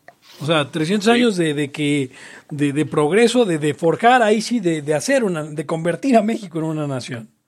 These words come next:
Speaker 1: eh, si se puede decir eso así, aunque suene poco
Speaker 2: Sí,
Speaker 1: libertario.
Speaker 2: porque, porque la,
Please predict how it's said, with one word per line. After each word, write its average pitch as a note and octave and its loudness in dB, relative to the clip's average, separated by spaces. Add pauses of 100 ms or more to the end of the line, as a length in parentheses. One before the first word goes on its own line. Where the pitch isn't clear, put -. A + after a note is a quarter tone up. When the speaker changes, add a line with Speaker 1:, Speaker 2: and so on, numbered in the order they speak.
(480)
Speaker 1:
eh, - -6
si D3+ -8
se B2+ -8
puede D3+ -2
decir C3 -4
eso B2+ -6 (380)
así, C3+ -4 (140)
aunque C#3 -8
suene E3 0
poco D3+ -2
Speaker 2:
Sí, C#3 -4
Speaker 1:
libertario. C3 -2
Speaker 2:
porque, - 0
porque F3+ 0
la, E3+ 2